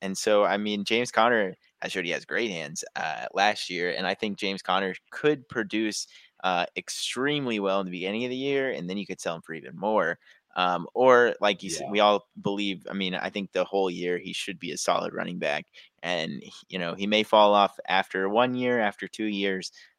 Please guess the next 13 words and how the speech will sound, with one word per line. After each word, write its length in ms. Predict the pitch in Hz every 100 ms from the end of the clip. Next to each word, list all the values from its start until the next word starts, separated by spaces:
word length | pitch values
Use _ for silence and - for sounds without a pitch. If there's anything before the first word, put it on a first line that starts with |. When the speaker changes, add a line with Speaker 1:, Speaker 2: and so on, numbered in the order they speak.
| -
Speaker 1:
um, 280 | 90 85 82
but 100 | 90
I, 180 | 90 -
I 120 | 95
think 260 | 92 104 - _ _ _ -
at 140 | 90
least 280 | 107 135 -
this 200 | 120 -
year 120 | 117
you're 100 | 107
getting 220 | 98 98
solid 440 | 92 95 92 95 87
production, 640 | 98 90 87 - 95 92